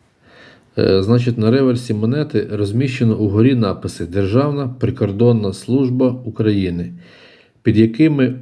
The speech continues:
обрис карти України, унизу символічний прикордонний стовп.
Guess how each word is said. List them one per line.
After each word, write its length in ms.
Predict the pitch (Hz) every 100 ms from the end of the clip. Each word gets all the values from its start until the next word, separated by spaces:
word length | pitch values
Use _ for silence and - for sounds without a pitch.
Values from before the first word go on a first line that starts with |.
| -
обрис 480 | 110 101 110 131 131
карти 420 | 151 139 131 143
України, 680 | 143 139 143 143 143 143 117
унизу 500 | 113 113 110 151 -
символічний 680 | 123 110 113 156 156 131
прикордонний 680 | 123 107 - 104 135 135 123
стовп. 560 | 123 - 90 85 87